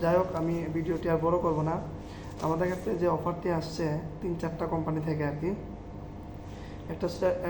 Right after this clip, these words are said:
টেক্সটাইলে, একটা হচ্ছে এলপিজি প্ল্যান্টে, আর আরেকটা হচ্ছে আপনার ইয়েতে, আহ, গ্লাস ফ্যাক্টরি, ঠিক আছে?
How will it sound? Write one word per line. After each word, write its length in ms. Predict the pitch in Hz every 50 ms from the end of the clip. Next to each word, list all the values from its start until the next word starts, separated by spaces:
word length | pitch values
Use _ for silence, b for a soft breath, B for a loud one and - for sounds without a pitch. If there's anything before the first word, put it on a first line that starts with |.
| 165 160 -
টেক্সটাইলে, 600 | 180 175 175 - - - 180 175 175 180 196 214 214 - - 170
একটা 240 | 160 151 - 190
হচ্ছে 220 | 170 160 165 170 165
এলপিজি 480 | 151 170 180 170 - 185 165 175 185
প্ল্যান্টে, 460 | 180 - 165 160 165 160 160 175 190 226 - - B B B B B B B - -
আর 300 | 151 151 147 156 - 151
আরেকটা 280 | 156 156 156 - 175
হচ্ছে 220 | 170 165 - - 175
আপনার 280 | 165 - 190 175 170
ইয়েতে, 380 | 165 170 175 160 170 156 139 131 - - - - - - - - - - - - -
আহ, 240 | - 160 147 143 147
গ্লাস 280 | 160 165 175 180 -
ফ্যাক্টরি, 400 | - 175 - - 160 143 143 139 -
ঠিক 120 | 180 196
আছে? 200 | 220 196 - -